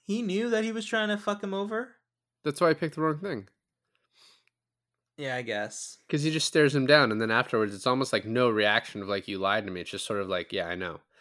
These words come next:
Speaker 2: And they then stop right before the last question to wait till the next day. Um, and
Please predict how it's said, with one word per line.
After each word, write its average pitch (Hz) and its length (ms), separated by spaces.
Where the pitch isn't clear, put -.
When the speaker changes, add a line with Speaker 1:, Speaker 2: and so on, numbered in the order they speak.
Speaker 2:
And 135 460
they 147 120
then 196 200
stop 147 520
right 131 260
before 123 400
the 113 180
last 113 320
question 107 440
to - 120
wait 104 220
till 104 120
the 101 80
next 95 300
day. 147 500
Um, 107 600
and 113 720